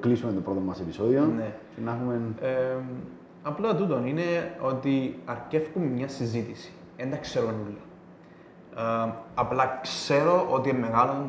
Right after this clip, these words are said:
Speaker 2: τούτο, τούτο πρόβλημα είναι τεράστιο πρόβλημα. Δηλαδή, όπου αν κάτσεις σε έναν καφέ και κρυφακούσεις το τι λαλεί ο δίπλα σου, πολλά πιθανόν η κουβέντα θα είναι για
Speaker 1: Για
Speaker 2: τη
Speaker 1: τη
Speaker 2: δουλειά.
Speaker 1: δουλειά.
Speaker 2: Ότι γίνηκε έτσι και το άλλο,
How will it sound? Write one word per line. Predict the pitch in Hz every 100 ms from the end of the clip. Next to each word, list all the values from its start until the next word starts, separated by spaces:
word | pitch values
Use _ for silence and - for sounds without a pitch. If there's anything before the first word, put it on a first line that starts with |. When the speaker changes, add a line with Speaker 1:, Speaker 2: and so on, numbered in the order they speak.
| 113
Speaker 2:
τούτο, | - 131 131
τούτο | 131 135
πρόβλημα | 127 147 143
είναι | 139
τεράστιο | 117 120 117 113
πρόβλημα. | 107 107
Δηλαδή, | 113 123
όπου | 139 156 170 127
αν | 117
κάτσεις | 131 135 -
σε | -
έναν | 151 156 151
καφέ | 113 117 110 - - - - -
και |
κρυφακούσεις | - 151 131 - 160 160 190
το | -
τι | 120 143
λαλεί | 156 135
ο | 143
δίπλα | 120 113 113
σου, | - 160 226 - - - -
πολλά | 143 165 233
πιθανόν | 233 170 196
η | 254
κουβέντα | - 143 190 202
θα | 170
είναι | 180
για | 180 175
Speaker 1:
Για | 185
Speaker 2:
τη | 175
Speaker 1:
τη |
Speaker 2:
δουλειά. | 120 110 127
Speaker 1:
δουλειά. | - -
Speaker 2:
Ότι | 147 139
γίνηκε | 123 131 120 110
έτσι | 180 185 - 185 185 185 185 - -
και | 120
το | 123
άλλο, | 151 165 175 175